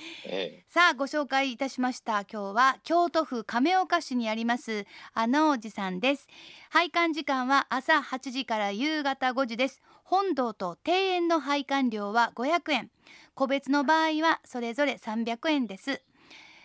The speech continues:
Speaker 2: 新型コロナウイルスの感染症対策の状況により、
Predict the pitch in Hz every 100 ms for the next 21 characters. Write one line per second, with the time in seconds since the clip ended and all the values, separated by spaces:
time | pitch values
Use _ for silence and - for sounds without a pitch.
0 | _ - - 285 285 277 269 294 285 277
1 | 269 269 - 220 - 262 262 277 262 254
2 | 262 254 254 240 226 208 196 190 247 233
3 | 240 226 233 269 269 -